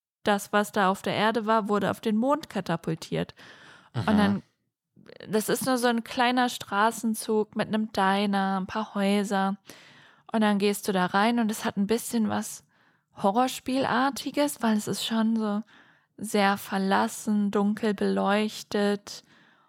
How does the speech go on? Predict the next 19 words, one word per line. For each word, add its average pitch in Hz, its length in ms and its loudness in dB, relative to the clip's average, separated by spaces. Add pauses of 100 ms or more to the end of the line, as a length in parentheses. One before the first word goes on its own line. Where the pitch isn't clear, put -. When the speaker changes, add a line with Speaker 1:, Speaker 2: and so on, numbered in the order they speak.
(1300)
Speaker 1:
Es 190 300 -2
wirkt 240 360 0
bedrohlich 226 840 0
und 220 120 4
es 214 200 -4
wirkt 254 280 0
so, - 100 0
Speaker 2:
Mhm. - 60 6
Speaker 1:
als 113 280 0
würde 226 340 2
sich 220 260 -2
um 202 180 -2
diese 226 280 0
kleine 214 420 0
Stadt - 340 -2
die 196 60 -4
ganze 202 380 0
Geschichte 214 560 -2
drehen, 202 440 0